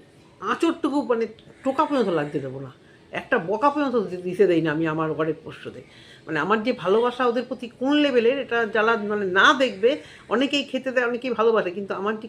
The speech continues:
কোন লেভেলে সেটা বিস-, মানে তোমরা না দেখলে বিশ্বাস করবে না। সেই জায়গা থেকে কোনো বা কেউ যদি কন্টেন্টের জন্য, শুধুমাত্র কন্টেন্টের জন্য, নাটক করার জন্য এই ডগি আনে, তারপর যদি সেই ডগিকে অত্যাচার করে, তাহলে কিন্তু ছেড়ে,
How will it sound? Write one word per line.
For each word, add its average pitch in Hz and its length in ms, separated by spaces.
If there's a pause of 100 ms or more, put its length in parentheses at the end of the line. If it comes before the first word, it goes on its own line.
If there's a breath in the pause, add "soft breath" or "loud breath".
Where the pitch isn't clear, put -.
কোন 254 160
লেভেলে 247 380
সেটা 247 220
বিস-, 208 320
মানে 180 140
তোমরা 208 180
না 202 180
দেখলে 262 280
বিশ্বাস 214 360
করবে 135 280
না। 117 140 (340 loud breath)
সেই 285 240
জায়গা 277 180
থেকে 226 220
কোনো 226 360 (100)
বা 170 100
কেউ 247 240
যদি 220 200
কন্টেন্টের 220 640
জন্য, 185 180
শুধুমাত্র 302 500
কন্টেন্টের 226 500
জন্য, 226 160
নাটক 175 320 (100)
করার 254 240
জন্য 208 240 (360 loud breath)
এই 156 80
ডগি 196 380
আনে, 214 180
তারপর 185 320
যদি 262 200
সেই 226 220
ডগিকে 196 520
অত্যাচার 269 440
করে, 254 200
তাহলে 196 260
কিন্তু 269 260
ছেড়ে, 254 360